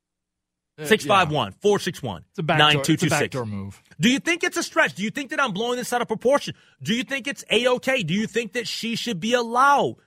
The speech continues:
Speaker 2: to direct? Because to me, what we're, what we're talking about here is directing campaign finance, uh, funds to your husband,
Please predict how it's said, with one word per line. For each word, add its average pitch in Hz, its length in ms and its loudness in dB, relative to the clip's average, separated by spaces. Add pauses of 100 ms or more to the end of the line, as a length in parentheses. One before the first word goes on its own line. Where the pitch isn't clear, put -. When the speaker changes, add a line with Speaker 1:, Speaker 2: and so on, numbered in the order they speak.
(540)
Speaker 2:
to 208 340 2 (160)
direct? 180 500 2 (240)
Because - 760 -4
to 247 100 -2
me, 254 280 -2
what 233 200 2
we're, 214 140 2 (100)
what 202 160 0
we're 202 80 2
talking 240 340 0
about 185 220 2
here 143 260 0
is 117 440 -4 (1080)
directing 226 800 2
campaign 220 600 0
finance, 180 960 -2 (480)
uh, 131 300 4
funds - 720 2 (1400)
to 208 600 0
your 156 280 0
husband, 233 760 -4